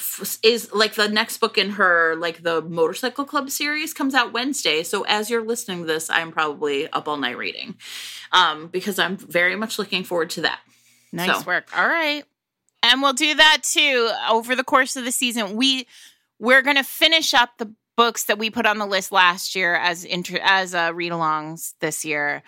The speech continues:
Speaker 2: um, and then also commit to doing read-alongs of our best of the year, um, and ho-, and we'll be ha-, best of the year will still happen.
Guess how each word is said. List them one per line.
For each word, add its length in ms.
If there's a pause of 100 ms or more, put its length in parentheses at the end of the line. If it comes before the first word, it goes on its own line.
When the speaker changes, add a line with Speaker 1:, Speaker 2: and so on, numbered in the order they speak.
(400)
Speaker 2:
um, 420 (140)
and 260
then 160
also 640 (320)
commit 500
to 180
doing 300
read-alongs 680 (140)
of 500 (220)
our 400
best 400
of 80
the 80
year, 380 (560)
um, 500 (240)
and 500
ho-, 400
and 360 (680)
we'll 580
be 180
ha-, 260 (560)
best 320
of 40
the 60
year 140
will 140
still 280
happen. 460